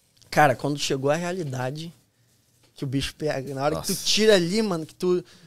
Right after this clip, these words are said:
Speaker 1: tu não sabe, pô, será que minha esposa tá bem? Será que minha casa tá bem? Será que isso tá bem? Pô, lá no Brasil e isso e aquilo, e você não tem notícia de ninguém. E aí é onde bate, assim, uma parada assim,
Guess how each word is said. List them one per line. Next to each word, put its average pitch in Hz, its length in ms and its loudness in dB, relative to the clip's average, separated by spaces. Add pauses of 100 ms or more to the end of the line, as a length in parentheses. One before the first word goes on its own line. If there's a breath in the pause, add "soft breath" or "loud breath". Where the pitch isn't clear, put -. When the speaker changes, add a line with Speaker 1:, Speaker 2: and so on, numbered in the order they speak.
(120)
Speaker 1:
tu 185 100 -4
não 190 100 -2
sabe, 185 340 2
pô, 185 200 -2
será 170 220 0
que 175 100 -12
minha 147 300 -8
esposa 143 280 -8
tá 147 100 -2
bem? 151 200 -2
Será 156 200 -2
que 160 80 -6
minha 151 140 -2
casa 147 240 0
tá 147 100 0
bem? 143 380 -2 (260 loud breath)
Será 160 260 4
que 165 100 -8
isso - 100 -6
tá 160 100 0
bem? 160 280 2
Pô, 180 140 -2
lá 175 120 0
no 170 80 -4
Brasil 160 640 0
e 165 380 -4
isso 170 180 -2
e - 20 2
aquilo, 175 400 0
e 175 160 -4
você 180 160 -2
não 175 80 -4
tem 175 140 -4
notícia 170 340 -6
de 160 120 -8
ninguém. 170 680 -2 (840 soft breath)
E 147 80 2
aí 143 80 6
é 147 80 6
onde 165 240 0
bate, 147 460 0
assim, 165 260 -2
uma 139 180 -2
parada 147 280 0
assim, 135 460 -6